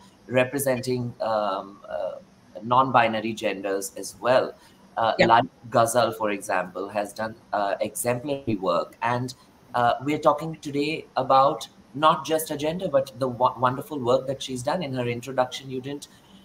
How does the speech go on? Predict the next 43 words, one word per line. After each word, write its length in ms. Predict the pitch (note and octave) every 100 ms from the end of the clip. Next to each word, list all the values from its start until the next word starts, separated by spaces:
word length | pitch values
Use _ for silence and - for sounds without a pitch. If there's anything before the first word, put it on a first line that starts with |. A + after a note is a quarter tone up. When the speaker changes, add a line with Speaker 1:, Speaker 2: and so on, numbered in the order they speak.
| _ _ -
Speaker 1:
uh, 220 | B2 A2+ - B2
you 140 | C3+
didn't, 340 | C#3 C#3+ C3+ C3+
uh, 280 | A#2 G#2
have 320 | D2+ C3 B2+ -
to, 440 | C3 B2 A2 -
you 160 | A2+ A2+
know, 220 | G#2+ A2+ A#2
introduce 420 | A#2 A#2+ A#2+ B2+
her 100 | B2
as 120 | A2+
a 60 | A2+
transgender 600 | B2 A2+ A#2+ A#2+ A2+ A2
woman. 400 | C3 D#3+ A2+ - - _ _
You, 180 | B2+ C#3+ -
you 220 | B2+ C#3
said 280 | - C3+ B2
that 120 | A#2+
she's 200 | - A2+
a 60 | A#2
fantastic 760 | A#2+ A2+ A2+ A#2 A2+ G2 -
writer, 340 | G#2+ G2+ G2 G#2+
she's 280 | A#2 G#2 A2+ A2+
a 80 |
fantastic 600 | A2+ A#2+ G#2+ A2+ - B2
artist, 480 | E2 G2 F#2+ G#2+ - A#2+
she's 140 | A#2
a 60 | A2+
fantastic 580 | - G#2 G2+ - G2+
this, 140 | G#2+ G2+
that, 200 | G#2 G2+
and 120 | G2
the 100 | F#2+ G2
other. 180 | G2+ - - -
She's 180 | - B2+
a 80 | A#2+
wonderful 480 | G2+ B2 C#3+ B2+ A2+
friend. 260 | A#2 A2+
I 160 | G#2+ A#2
can 200 | C3 G#2+
vouch 280 | F2+ E2 -
for 100 | -
that. 260 | C2 -